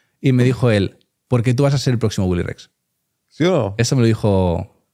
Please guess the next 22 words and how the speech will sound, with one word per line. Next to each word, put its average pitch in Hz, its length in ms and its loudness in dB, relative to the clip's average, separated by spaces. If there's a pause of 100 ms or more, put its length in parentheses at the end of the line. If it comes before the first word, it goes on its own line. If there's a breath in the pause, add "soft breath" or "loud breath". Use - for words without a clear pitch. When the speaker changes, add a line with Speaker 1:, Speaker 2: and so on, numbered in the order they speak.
Speaker 1:
Antonio. 92 300 -4
Speaker 2:
Ostras. 123 580 -4 (260)
Speaker 1:
Me 113 140 2
dijo, 120 240 2
Speaker 2:
Grande, 110 160 2
Speaker 1:
"Tú 135 40 0
tienes 139 200 2
Speaker 2:
Antonio. 123 140 0
Speaker 1:
potencial". 104 440 0
O - 20 -20
sea, 104 160 -2
te 120 80 0
veo, 120 160 0
y, 113 260 0
y 104 40 2
claro, 139 420 -2 (240)
que 113 120 0
no 120 100 2
lo 135 80 2
sepa, 139 460 -2
señor 107 200 -2
Ubisoft, 110 320 0